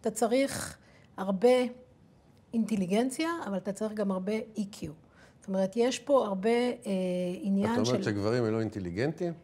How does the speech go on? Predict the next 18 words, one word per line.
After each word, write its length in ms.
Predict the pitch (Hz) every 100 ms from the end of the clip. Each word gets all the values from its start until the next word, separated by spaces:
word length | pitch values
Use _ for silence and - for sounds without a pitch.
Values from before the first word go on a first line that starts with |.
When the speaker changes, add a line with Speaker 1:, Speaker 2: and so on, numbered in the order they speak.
| -
Speaker 1:
לא, 420 | 196 185 208 160 170 185 -
הם 140 | 190
אינטליגנטים, 760 | 214 208 214 175 165 196 349 440
Speaker 2:
אוקיי. 220 | 427 208 170
Speaker 1:
אבל 480 | 160 277 359 339 359 320
לפעמים 600 | 202 202 196 196 330 330 330 320 120
<laughs> 40 |
האגו 680 | 202 - 277 311 240 262 277 -
עובד 320 | 196 175 233
שעות 320 | - 196 220 226
נוספות. 600 | 196 170 - 190 160 - - - - - - -
ופה, 840 | 165 165 170 - 302 339 339 330 220
אה, 40 | 208 196 190 185 185 175 175 175 170
פה 200 | 240 240
ההבדל 380 | 185 175 185 175
ה-, 380 | 170 165 165 170
ה-, 440 | 180 170 170 180
הגדול, 520 | 175 180 170 240 294